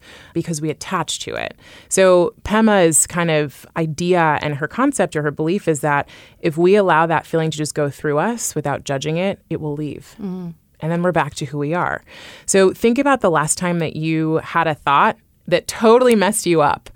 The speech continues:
Speaker 1: because it was a short, it was a brief feeling that led to a thought that then led you down a whole alleyway.
Speaker 2: Mm-hmm, mm-hmm.
Speaker 1: So that's something that I, I loved, is really just understanding that we actually have the power to attach or not attach to our own negative thoughts.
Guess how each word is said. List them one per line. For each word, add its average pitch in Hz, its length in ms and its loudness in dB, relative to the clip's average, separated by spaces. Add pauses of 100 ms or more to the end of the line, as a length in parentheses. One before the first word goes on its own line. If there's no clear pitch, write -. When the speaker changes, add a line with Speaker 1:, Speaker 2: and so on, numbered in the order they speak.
(320)
Speaker 1:
because 165 560 0
it 175 100 -4
was 160 180 -2
a 147 40 -6
short, - 340 0
it - 20 4
was 160 120 2
a 165 60 -2
brief 185 300 0
feeling 190 480 0
that - 160 -2
led 165 200 0
to 180 140 0
a 170 60 2
thought 143 380 2 (120)
that - 120 -12
then 143 160 -4
led 147 220 -4
you 151 60 -4
down 131 220 -6
a 127 40 -6
whole 139 260 -8
alleyway. - 500 -6
Speaker 2:
Mm-hmm, 185 320 -12
mm-hmm. 180 320 -14
Speaker 1:
So 185 200 2
that's 202 280 0
something 233 280 4
that 170 180 2
I, 156 340 2
I 165 120 0
loved, 156 440 -2
is 143 160 -4
really 165 280 0
just 156 260 -2
understanding 165 480 -2
that 151 180 -4
we 202 520 2
actually 160 240 -2
have 143 80 -4
the 143 60 -8
power 160 440 0
to 160 160 -4
attach 151 380 -6
or 143 40 -4
not 139 160 -4
attach 143 440 -6
to 156 100 -8
our 135 160 -4
own 151 160 -2
negative 139 360 -4
thoughts. - 520 -4